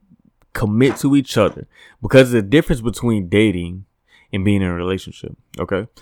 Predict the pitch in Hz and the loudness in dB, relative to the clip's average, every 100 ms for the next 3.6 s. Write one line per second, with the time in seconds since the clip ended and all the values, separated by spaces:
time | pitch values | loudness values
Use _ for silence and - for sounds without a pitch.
0 | - - 101 98 - 165 165 147 143 120 | -20 -6 -6 -4 -2 2 6 4 2 -6
1 | - 101 120 135 - 143 143 117 98 90 | -2 0 2 0 0 0 0 -2 -2 -4
2 | 98 120 117 - 98 95 104 131 120 127 | -2 0 -2 -4 -4 -2 0 2 2 2
3 | 127 127 110 123 82 | 2 0 2 0 -2